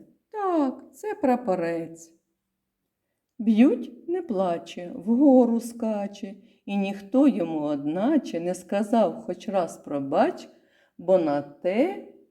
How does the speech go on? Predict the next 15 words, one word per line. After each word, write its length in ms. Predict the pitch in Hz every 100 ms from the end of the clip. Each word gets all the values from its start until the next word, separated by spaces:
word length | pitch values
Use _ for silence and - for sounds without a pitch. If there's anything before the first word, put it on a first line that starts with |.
| _ _ _ -
і 220 | 170 147 135
є 360 | 151 196 285
він 540 | 294 320 311 330 320 - - _ _ _ _ _ _ -
м'яч. 680 | 302 285 302 285 - - _ _ _ _ _ _ _
Молодці. 760 | 226 247 381 381 - - 285 285 - - _ _ _ _ _ _ _ _ _ _ _ _
Танцює 680 | 180 175 175 - 180 170 170
гарно, 800 | 175 170 196 359 339 180 156 - - _ _ _ _
та 120 | - 185
лише 380 | 185 185 185
одну 300 | 175 160 160
ніжку 640 | 170 160 226 - - 131 131
має. 500 | 147 170 180 170 175 - _ _ _ _ _
Так, 600 | 226 226 220 202 196 -
це 160 | - 180
дзига. 840 | 170 170 180 202 202 202 156 139